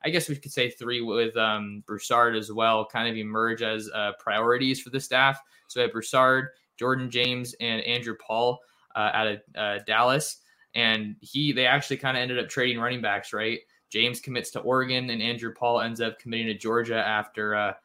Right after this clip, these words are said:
you know, obviously a successful trip out to Athens over the weekend and the days leading up to National Signing Day.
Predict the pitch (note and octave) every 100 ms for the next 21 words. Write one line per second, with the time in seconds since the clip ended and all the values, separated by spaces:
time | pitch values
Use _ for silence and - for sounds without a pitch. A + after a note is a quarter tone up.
0 | _ - G#2+ A2 A#2 B2 A#2 A2+ - B2
1 | A#2+ A2+ - C3 A#2+ A2+ - - A2 A2
2 | A#2+ A2+ G#2+ - B2 B2 A#2 A2+ A#2 A2+
3 | A#2 A2 A2 A2 A2 G#2+ A#2 A2+ A2+ -
4 | A2+ G#2+ A2 G#2 G2 A#2 A2+ A#2 A#2 A2+